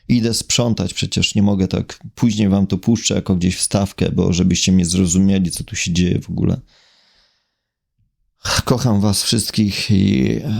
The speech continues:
niech Pan do was przemawia. Pan jest tym, który jest z bliska, ten jest tym, który jest z daleka. Nie zawsze mamy te cudowne dotknięcia, nie, nie, nie chodzimy, jesteśmy z daleka od Jego chwały, ale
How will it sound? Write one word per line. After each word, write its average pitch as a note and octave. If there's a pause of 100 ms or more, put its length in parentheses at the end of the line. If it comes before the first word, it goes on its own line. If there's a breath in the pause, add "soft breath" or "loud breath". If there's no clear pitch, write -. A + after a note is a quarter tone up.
(100)
niech G#2+
Pan A2
do F#2+
was F#2
przemawia. F2+ (1160 soft breath)
Pan A2+
jest G#2+
tym, G#2+
który G2
jest F2
z E2
bliska, F#2+
ten G2
jest - (140)
tym, G2+
który -
jest F2
z E2+
daleka. F2+ (720 soft breath)
Nie G#2
zawsze G2
mamy F#2+
te -
cudowne F#2+
dotknięcia, G#2
nie, F#2
nie, F#2+
nie F#2+
chodzimy, F#2+
jesteśmy G#2+
z F2+
daleka G#2
od F2
Jego E2+
chwały, E2
ale G2+